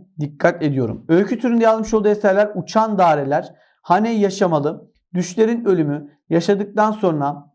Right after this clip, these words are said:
Ben ve Öteki, Aykırı Öyküler, Komşular ve Golyon Demiri Devrimi olmak üzere ve Golyon Devrimi olmak üzere karşımıza çıkacak. Romanlarında Mutfak Çıkmazı, Peygamberin Son Beş Günü, Bıyık Söylencesi,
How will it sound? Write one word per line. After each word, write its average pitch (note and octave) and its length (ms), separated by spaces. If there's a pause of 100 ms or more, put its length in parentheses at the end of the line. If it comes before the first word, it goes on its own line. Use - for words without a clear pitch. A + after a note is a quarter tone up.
(100)
Ben A3 460
ve A#3 120
Öteki, F#3 600 (240)
Aykırı G3 560
Öyküler, F#3+ 580 (220)
Komşular F#3 600 (280)
ve D#3+ 80
Golyon F3 680
Demiri D3 540
Devrimi D3+ 360
olmak F3+ 380
üzere D3+ 400 (100)
ve E3 100
Golyon G3+ 500
Devrimi D#3+ 300
olmak F#3 300
üzere F3 560
karşımıza F#3+ 840
çıkacak. D#3 480 (340)
Romanlarında A3+ 460
Mutfak A#3+ 420
Çıkmazı, F3 600 (180)
Peygamberin A3 560
Son G#3+ 380
Beş G#3+ 260
Günü, C#3+ 340 (320)
Bıyık A#3 220
Söylencesi, F#3 1040